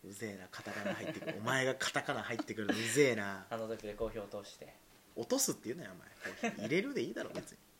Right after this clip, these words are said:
Speaker 2: 飲んで、
Speaker 1: うん。
Speaker 2: あー、今日もやっぱいいコーヒーできたなっつって。
Speaker 1: うん。
Speaker 2: ほっと一息つく時間を設けて。
Speaker 1: 設けまして。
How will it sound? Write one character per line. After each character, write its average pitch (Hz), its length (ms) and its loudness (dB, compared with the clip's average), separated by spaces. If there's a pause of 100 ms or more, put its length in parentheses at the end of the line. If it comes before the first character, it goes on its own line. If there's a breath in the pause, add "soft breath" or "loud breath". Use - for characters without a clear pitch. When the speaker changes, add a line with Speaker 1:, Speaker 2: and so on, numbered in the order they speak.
(800 loud breath)
Speaker 2:
飲 104 120 -4
ん 92 140 -8
で、 82 240 -8
Speaker 1:
う 113 60 -2
ん。 - 20 0
Speaker 2:
あ 95 420 -4
ー、 - 40 -18
今 101 120 -2
日 90 40 -8
も 92 60 -10
や 90 60 -10
っ - 80 -20
ぱ 87 80 -12 (160)
い 87 80 -18
い 82 60 -20
コ 95 120 -10
ー 92 40 -10
ヒ 95 80 -14
ー - 20 -14
で 98 100 -12
き 98 60 -16
た 98 100 -16
な 107 140 -6
っ 127 100 -12
つ - 80 -20
っ - 40 -20
て。 - 160 -20 (160)
Speaker 1:
う 110 40 -4
ん。 95 340 -4 (540)
Speaker 2:
ほ 123 100 0
っ 117 140 -2
と 98 120 -8
一 - 200 -6
息 - 160 -10
つ - 140 -16
く 85 80 -14
時 85 100 -14
間 85 140 -12
を 85 120 -14
設 92 200 -14
け - 60 -14
て。 - 120 -20 (240)
Speaker 1:
設 107 160 -2
け 104 80 -10
ま 101 140 -10
し - 100 -10
て。 - 140 -14